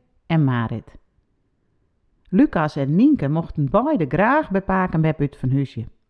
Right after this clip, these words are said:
Beppe helpen. En maar ook een spulje. Kevin en Marit kwamen er graag. Maar zij stierpten liever thuis. De hoen Konder had de band net kend.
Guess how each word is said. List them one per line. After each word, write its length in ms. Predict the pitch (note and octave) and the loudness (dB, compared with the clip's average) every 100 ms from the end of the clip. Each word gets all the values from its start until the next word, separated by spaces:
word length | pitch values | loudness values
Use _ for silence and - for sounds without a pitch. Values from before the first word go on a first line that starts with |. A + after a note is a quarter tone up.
| _ _ _ _ | _ _ _ _
Beppe 320 | B2 D3+ G#3 | -2 0 2
helpen. 520 | G#3 E3 C#3 - B2 - _ _ - _ _ _ | 2 2 0 -2 -8 -10 _ _ -20 _ _ _
En 120 | F3 | 2
maar 160 | F3+ E3+ | 4 2
ook 100 | D3 | 0
een 60 | |
spulje. 640 | C3+ - F#3 B3+ F#3+ G#2+ A2 _ _ _ _ _ _ _ _ _ _ _ _ _ | -6 -4 -2 0 -2 -4 -10 _ _ _ _ _ _ _ _ _ _ _ _ _
Kevin 400 | - A3 A3+ A3 | -2 0 0 -2
en 140 | C#3 C3 | 0 -2
Marit 440 | D3+ G3+ G#3 G3 | -2 -2 -2 -4
kwamen 360 | - E3+ D#3+ C#3+ | -2 0 2 0
er 160 | C3 | 0
graag. 480 | B2+ A#2 A#2 A#2 - _ _ _ _ _ _ _ | -4 -6 -8 -12 -16 _ _ _ _ _ _ _
Maar 180 | B2+ B2+ | -4 -4
zij 240 | - C#4+ | 0 2
stierpten 540 | D4+ - B3+ B3 G3+ E3 | 2 2 0 2 0 2
liever 380 | D#3+ G3 G3 - | 2 0 -2 -6
thuis. 380 | A#2 B2 - _ _ _ _ _ _ _ _ _ _ _ _ _ _ _ _ | -12 -12 -20 _ _ _ _ _ _ _ _ _ _ _ _ _ _ _ _
De 140 | E3+ | 0
hoen 280 | G#3 C4+ C#4+ | 6 8 8
Konder 420 | - E4+ G4 D#4+ | 4 0 2 2
had 180 | B3 B3 | 2 0
de 80 | G#3 | -2
band 320 | E3+ F#3+ F#3+ | 0 0 2
net 260 | F3 E3+ - | 0 -2 -6
kend. 380 | A#2+ A#2+ A#2+ | -8 -8 -10